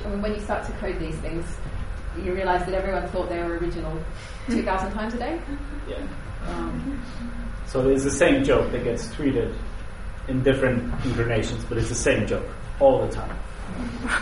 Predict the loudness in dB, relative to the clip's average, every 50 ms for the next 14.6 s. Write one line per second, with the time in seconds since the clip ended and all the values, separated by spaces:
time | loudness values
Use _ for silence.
0 | 0 -2 -4 -4 0 6 6 6 6 6 2 0 0 -2 -4 -4 -4 -4 -4 -2
1 | -2 -2 -2 0 0 2 4 4 4 4 6 6 6 8 8 10 10 10 10 8
2 | 8 8 8 8 8 6 6 6 6 6 6 2 -2 -4 -6 -2 0 0 4 6
3 | 6 6 6 4 2 -2 -2 0 0 2 2 0 0 -2 0 0 0 0 2 2
4 | 0 0 2 0 -2 0 0 2 4 6 8 10 10 10 10 10 8 8 8 6
5 | 2 -2 -2 -2 0 2 2 2 2 0 -2 -4 -4 -4 -4 -4 -2 0 4 4
6 | 6 6 6 2 4 4 6 8 8 8 8 10 10 10 10 10 6 4 4 6
7 | 6 6 8 6 4 6 4 4 4 4 4 4 6 6 8 8 10 10 10 8
8 | 8 6 2 0 -2 -4 0 2 2 2 2 0 -2 -2 0 0 0 0 0 -4
9 | -6 -6 -2 0 0 0 0 0 -2 0 0 0 -2 0 0 0 0 0 -2 -4
10 | -6 -6 -6 -4 -4 -2 -2 4 4 6 6 6 4 4 4 4 6 8 8 8
11 | 8 8 6 4 4 2 2 2 4 6 6 6 6 6 6 6 8 8 8 8
12 | 6 6 4 4 4 4 4 2 2 2 0 -2 0 0 0 0 2 2 0 0
13 | -2 2 6 6 6 6 6 4 2 2 0 0 0 2 2 2 2 2 2 2
14 | 2 2 2 0 0 0 0 2 0 0 0